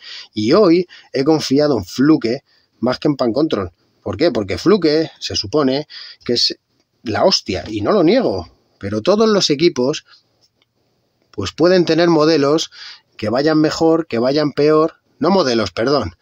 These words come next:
Partidas o unidades, mejor dicho.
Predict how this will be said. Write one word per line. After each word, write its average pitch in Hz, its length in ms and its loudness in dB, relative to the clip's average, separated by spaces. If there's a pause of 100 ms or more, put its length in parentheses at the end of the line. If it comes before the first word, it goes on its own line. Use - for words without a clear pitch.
(520)
Partidas 160 760 0 (140)
o 107 220 -4 (220)
unidades, 135 800 0 (120)
mejor 110 320 -4
dicho. 156 420 -2